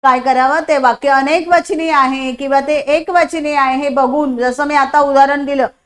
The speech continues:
एक मुलगा असेल तर तू पाणी आण, एकापेक्षा जास्त असतील तर तुम्ही काय म्हणा? तुम्ही पाणी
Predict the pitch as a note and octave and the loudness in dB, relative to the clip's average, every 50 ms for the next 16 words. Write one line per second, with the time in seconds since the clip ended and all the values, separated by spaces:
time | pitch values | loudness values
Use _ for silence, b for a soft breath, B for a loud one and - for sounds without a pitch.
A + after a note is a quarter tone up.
0 | _ - - C4+ C#4+ C#4+ B3 C#4 C#4+ C4+ C4 B3+ C4 C4 C4 B3+ B3+ C#4+ C4 C4 | _ -4 0 2 2 2 0 -2 -4 -2 -2 2 2 2 2 2 0 -2 -4 -4
1 | B3+ B3+ C4+ B3+ C4 C#4 C4 A#3+ B3+ A#3 A3+ B3 B3+ C#4 C#4+ D4 D4 C4+ G#3+ D#3+ | -4 -4 -6 -6 -4 -6 -4 -2 -2 -2 0 0 0 2 4 4 4 4 2 -2
2 | - _ _ _ _ _ _ _ _ _ _ _ _ _ - B3+ A#3+ B3 B3 A#3+ | -10 _ _ _ _ _ _ _ _ _ _ _ _ _ -4 -4 0 0 0 0
3 | B3 B3+ B3 - C4+ C4 A#3+ A#3+ D4 D4 D#4+ E4 - - - - F4 D#4+ C#4 - | 0 -2 -2 -2 -4 -4 0 2 4 4 4 2 0 -4 -2 0 0 0 0 -2
4 | - C#4+ C#4 C4+ A#3+ C#4 C#4 C#4 C4+ C4 C4+ B3+ C4 C4 C4 C4+ C4+ B3+ C4 B3 | -4 -6 -6 -4 -2 -2 0 0 -2 -2 -2 -2 -2 -2 -2 -2 -6 -6 -6 -6
5 | A#3+ B3 C4 B3+ B3 A#3 A3 A#3 B3+ D4+ E4+ | -4 -4 -4 -2 -2 -2 -2 -2 -4 -8 -8